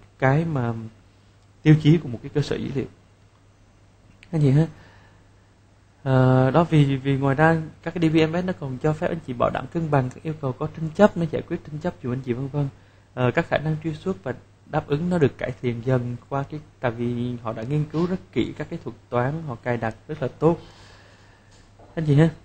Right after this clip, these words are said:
Rồi, ờ, đây, vân vân một số cái, cái, cái ưu điểm của D B M S. Nhưng mà dù sao nó vẫn có, có khuyết điểm. Khuyết điểm là khi anh chị học sử dụng D B M S, không chừng phức tạp. Tại vì là anh chị cảm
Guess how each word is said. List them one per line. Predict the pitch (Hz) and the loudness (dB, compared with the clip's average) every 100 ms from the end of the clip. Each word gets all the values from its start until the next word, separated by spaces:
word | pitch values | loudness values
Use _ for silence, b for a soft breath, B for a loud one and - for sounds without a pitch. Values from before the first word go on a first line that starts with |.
| _ _ _ - | _ _ _ -4
Rồi, | 139 135 131 131 | 2 6 6 6
ờ, | 127 127 127 127 - - | 6 4 2 -4 -10 6
đây, | 165 156 - - | 6 6 -4 -2
vân | 165 | 4
vân | 165 | 4
một | 139 - | 4 2
số | 135 147 156 | 2 2 2
cái, | 175 165 | 0 0
cái, | 175 170 | -2 -2
cái | 170 170 170 170 165 165 | 0 2 2 2 0 -2
ưu | 156 | 0
điểm | 117 127 | 2 0
của | 123 | -4
D | 127 135 | -6 0
B | |
M | 147 143 139 160 | 0 0 0 -2
S. | - b b - | -2 b b 0
Nhưng | 175 | 6
mà | 156 | 10
dù | 156 | 10
sao | 151 170 | 10 6
nó | 175 | 4
vẫn | 151 - | 2 -2
có, | 156 156 - | -4 -6 -6
có | 165 | -6
khuyết | - 180 | -4 -2
điểm. | 139 113 135 - b b b b _ | 2 0 -2 -14 b b b b _
Khuyết | 190 151 | 0 2
điểm | 120 151 | 4 6
là | 143 135 127 b b b _ _ | 6 6 4 b b b _ _
khi | 175 | 2
anh | 175 | 4
chị | 143 | 4
học | 135 131 - | 6 6 4
sử | - | -2
dụng | 131 131 | 0 2
D | 156 | 2
B | 165 156 | 2 2
M | 165 | 0
S, | 190 - | -2 -6
không | - 160 151 | -10 -6 -4
chừng | 123 | -4
phức | 170 - | -6 -6
tạp. | 131 117 - _ _ - | -4 -4 -8 _ _ -8
Tại | 120 | -6
vì | 131 | 0
là | 123 123 123 | 4 4 2
anh | 127 | -2
chị | 147 | -2
cảm | 135 | -2